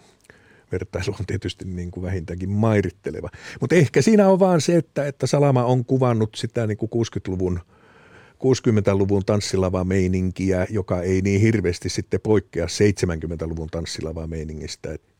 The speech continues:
siitä semmosesta niin kuin nuorten ihmisten asioitten opettelemisesta, johonka tota, niin kuin erotiikan opettelu ja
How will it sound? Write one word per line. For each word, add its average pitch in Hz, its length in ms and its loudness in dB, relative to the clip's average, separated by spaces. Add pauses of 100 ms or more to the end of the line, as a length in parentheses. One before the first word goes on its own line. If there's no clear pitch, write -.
siitä 113 540 2
semmosesta 135 640 0
niin 113 140 -4
kuin 110 180 -2
nuorten 127 400 0
ihmisten 98 760 -4 (880)
asioitten 92 680 -4
opettelemisesta, 85 960 -4
johonka 80 360 -10 (100)
tota, - 240 -14
niin 85 100 -14
kuin 90 120 -6
erotiikan 87 420 -6
opettelu 85 560 -8 (580)
ja 90 200 -10